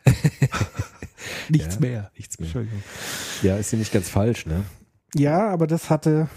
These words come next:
Speaker 2: einfach verschiedene Umstände.
Speaker 1: Mhm. Ja, wir haben ja auch schon früher gesagt, dass
Speaker 2: Wir haben
Speaker 1: es
Speaker 2: ja auch
Speaker 1: halt
Speaker 2: bei der letzten Folge schon
Speaker 1: Genau.
Speaker 2: angekündigt, es ist nicht mehr so einfach,
Speaker 1: Ja.
Speaker 2: neue Folgen zu produzieren und es kamen noch ganz viele andere Sachen. Also wie gesagt, wir haben ja noch ein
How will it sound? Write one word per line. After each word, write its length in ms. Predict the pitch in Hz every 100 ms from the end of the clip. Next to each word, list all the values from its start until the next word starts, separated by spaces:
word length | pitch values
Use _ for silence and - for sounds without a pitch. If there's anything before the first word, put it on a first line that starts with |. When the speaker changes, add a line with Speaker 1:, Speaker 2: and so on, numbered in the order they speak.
| - - _
Speaker 2:
einfach 380 | 135 139 147 139
verschiedene 380 | - 135 143 131
Umstände. 640 | 196 254 - 127 113 143 214 _ -
Speaker 1:
Mhm. 340 | 92 73 76 - _ _ -
Ja, 140 | 85
wir 120 | 80
haben 100 | 95
ja 100 | 98
auch 120 | 71 -
schon 320 | - 90 76
früher 400 | - 87 98 107
gesagt, 420 | 87 80 78 -
dass 80 | 139
Speaker 2:
Wir 100 | 117
haben 100 | 139
Speaker 1:
es 40 |
Speaker 2:
ja 40 | 160
auch 60 |
Speaker 1:
halt 100 | 147
Speaker 2:
bei 80 | -
der 120 | 131
letzten 260 | 131 139 170
Folge 160 | 143 143
schon 140 | 139
Speaker 1:
Genau. 100 | 131
Speaker 2:
angekündigt, 480 | 151 151 165 147 135
es 80 | 131
ist 80 |
nicht 160 | 139 151
mehr 160 | 160 139
so 120 | 139
einfach, 540 | 147 170 190 151 - - _ _
Speaker 1:
Ja. 140 | - - _ -
Speaker 2:
neue 240 | 123 117 120
Folgen 260 | - 143 143
zu 80 |
produzieren 500 | 127 120 113 - 120 120
und 240 | 120 -
es 140 | - -
kamen 240 | 127 123
noch 200 | 123 120
ganz 220 | - 113
viele 200 | - 117
andere 260 | 110 113 110
Sachen. 360 | 117 - 117
Also 180 | 110 110 110
wie 120 | 120
gesagt, 320 | 127 120 127 -
wir 60 |
haben 80 | 107
ja 60 | 117
noch 180 | 117 -
ein 360 | 123 110 107